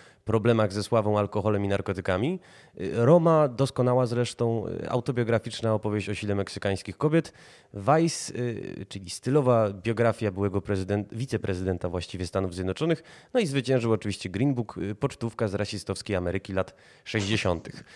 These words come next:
Czyli mamy komplet filmów, które są o czymś, są polityczne, które wkładają kij w szprychy, nawet jeżeli to robią jak Green Book, czyli takim językiem trochę już, y, nieaktualnym, nie mówią o współczesnym rasizmie, niczego ciekawego,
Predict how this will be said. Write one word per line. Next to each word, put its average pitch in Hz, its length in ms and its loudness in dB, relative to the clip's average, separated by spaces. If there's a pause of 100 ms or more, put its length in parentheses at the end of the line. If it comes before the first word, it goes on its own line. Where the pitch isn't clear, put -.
(100)
Czyli 196 220 -4
mamy 165 320 4 (140)
komplet 202 400 0
filmów, 131 440 -2
które 143 300 0
są 151 280 2 (440)
o 156 100 0
czymś, 95 320 -4
są 101 180 0
polityczne, 127 640 0
które 120 400 2 (260)
wkładają 123 600 2
kij 110 240 -4
w - 60 -8
szprychy, - 360 -4
nawet 185 200 4
jeżeli 175 220 0
to 175 80 2
robią 170 220 2
jak 156 240 2
Green 160 280 2
Book, 95 180 -4
czyli 113 200 -6
takim 120 260 -2
językiem 131 380 0
trochę 135 320 -2
już, 131 320 -2
y, 127 220 0 (540)
nieaktualnym, 139 600 4
nie 110 100 2
mówią 120 280 2
o 113 60 0
współczesnym 120 540 -6
rasizmie, 120 400 -2
niczego 120 320 -2
ciekawego, 117 460 -2